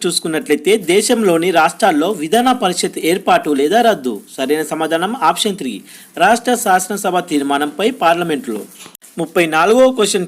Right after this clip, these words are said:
చూసుకున్నట్లయితే, ప్రతిపాదన ఏ, గవర్నర్ తన విచక్షణ అధికారంతో బిల్లును రాష్ట్రపతి ఆమోదానికి పంపవచ్చు. హేతు ఆర్,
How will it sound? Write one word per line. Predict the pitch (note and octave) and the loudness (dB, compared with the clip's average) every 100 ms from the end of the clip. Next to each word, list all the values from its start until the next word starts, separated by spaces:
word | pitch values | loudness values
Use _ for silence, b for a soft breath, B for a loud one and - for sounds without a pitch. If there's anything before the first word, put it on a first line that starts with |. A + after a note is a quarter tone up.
| F3 | -4
చూసుకున్నట్లయితే, | C#3+ E3 D3 C#3+ - C#3 - G#3+ | -4 -4 -4 -4 -4 -4 -2 -2
ప్రతిపాదన | A3+ F3 - G3+ F3 D#3 | 0 -4 0 0 2 0
ఏ, | B2+ C3 D3 - B B C3+ | 0 2 0 -2 B B 0
గవర్నర్ | E3 G#3+ C#4 C4 | 2 2 0 0
తన | A3 G3 | 0 0
విచక్షణ | F3 D#3+ A3+ A3 A3+ G3+ | -2 -2 -4 -2 -4 -2
అధికారంతో | D3 - F3 D3+ C3+ C3+ A#2+ | -2 0 2 2 0 -2 -2
బిల్లును | C3+ F3 F3 - | -2 -2 -2 0
రాష్ట్రపతి | E3+ D#3+ G#3+ G3 G3+ | 2 2 0 -2 0
ఆమోదానికి | C#3+ D3+ D3+ D3 F#3 | 0 0 0 -2 0
పంపవచ్చు. | F3+ D3+ C3 A2+ - G2+ - B B | -2 -2 -4 -6 -10 -14 -16 B B
హేతు | E3 G#3 A#3+ | 0 2 4
ఆర్, | D#3+ C3+ D#3+ C3 | 4 4 4 4